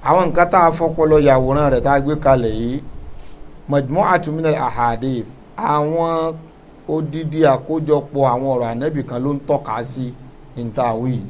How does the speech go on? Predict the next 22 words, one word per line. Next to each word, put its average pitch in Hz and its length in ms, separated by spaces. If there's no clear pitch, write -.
Minha, 143 560
nínú 185 280
ẹ̀, 156 160
qawluhu 160 480
sallallahu 135 680
alayhi 120 240
wa 110 80
sallam, 120 380
ó 143 200
ní 143 120
ọ̀rọ̀ 123 220
tó - 100
jíṣẹ́ 135 260
Ọlọ́run 135 240
sọ 127 100
pé, 131 120
"Inna 151 380
ad-dina 123 600
yusr." 107 380
Dájúdájú 160 540
ẹ̀sìn 156 340
yìí, 110 220